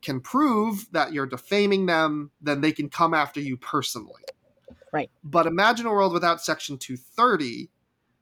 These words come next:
Speaker 1: They could sim-, that Glassdoor would just be nervous about hosting any negative comments whatsoever.
Speaker 2: Right.
Speaker 1: Right? So they would just prevent your comment from ever going up.
Speaker 2: That's right. And
Speaker 1: Because
Speaker 2: then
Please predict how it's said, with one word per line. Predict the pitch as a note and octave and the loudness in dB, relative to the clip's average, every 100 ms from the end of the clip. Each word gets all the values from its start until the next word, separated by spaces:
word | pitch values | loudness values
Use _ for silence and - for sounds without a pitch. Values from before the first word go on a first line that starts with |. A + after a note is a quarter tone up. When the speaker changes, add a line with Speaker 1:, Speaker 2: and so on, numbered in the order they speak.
| _ _ | _ _
Speaker 1:
They | F3 C#3+ F3 B3+ | -18 -2 2 2
could | - A3+ | 0 -4
sim-, | - G#3 F#3+ - | -2 -2 -4 -2
that | E3 D#3 _ _ | -2 -2 _ _
Glassdoor | C#3+ F3+ G#3 A3+ F3 F3+ F#3+ D#3 | 0 4 4 2 2 4 2 2
would | D#3+ | 0
just | D#3 E3 | 2 0
be | E3 D3 | -2 -2
nervous | C#3 C#3+ D3+ D#3 E3 - - | 0 4 4 4 2 0 -4
about | D#3 D3 C3+ | -2 2 2
hosting | - E3 D3+ - C#3 C3 - - | 2 -2 -2 -4 -6 -6 -10 -4
any | E3+ F3+ F#3+ | 2 4 6
negative | F3 D3+ C#3+ C#3 B2+ | 4 2 2 0 -2
comments | C#3 B2+ B2+ B2 - | 0 0 0 -6 -4
whatsoever. | A#2 - A#2+ B2+ E3 | -4 -4 -2 0 4
Speaker 2:
Right. | A#3+ C4 _ _ _ _ _ _ _ _ _ _ _ _ | 2 2 _ _ _ _ _ _ _ _ _ _ _ _
Speaker 1:
Right? | D3+ D#3+ - _ _ - | 0 2 -2 _ _ -12
So | - G3 F3+ | 4 6 6
they | D3 F3 | 6 6
would | F#3+ F3+ | 6 4
just | F3 E3+ | 2 0
prevent | F3+ E3 D3+ E3 F#3+ | 2 2 2 0 2
your | D#3+ D3 C#3+ - - | 2 2 -2 -8 -6
comment | D#3+ D3+ C#3+ | -2 -2 -2
from | C3+ C#3+ | -4 -2
ever | C3+ C#3 | -2 0
going | C3+ B2+ C3 | 0 0 0
up. | B2+ - _ _ _ _ _ _ _ _ | -2 -4 _ _ _ _ _ _ _ _
Speaker 2:
That's | D#3+ | 0
right. | G#3 | 4
And | |
Speaker 1:
Because | E3+ D#3+ D3 | 6 6 6
Speaker 2:
then | F3 E3+ | 4 2